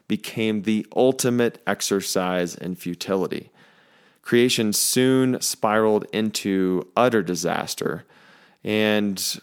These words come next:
what we have been learning for all the millennia since is that, as it turns out,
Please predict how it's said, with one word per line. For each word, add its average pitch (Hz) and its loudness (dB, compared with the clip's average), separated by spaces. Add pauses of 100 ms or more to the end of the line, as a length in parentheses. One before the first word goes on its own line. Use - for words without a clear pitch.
(100)
what 107 -2 (200)
we 107 2
have 104 -2
been 101 0
learning 113 2
for 98 0
all 113 4
the 107 -2
millennia 98 0
since 139 0 (380)
is 101 -2
that, 110 2
as 131 2
it 117 2
turns 110 -2
out, 92 -2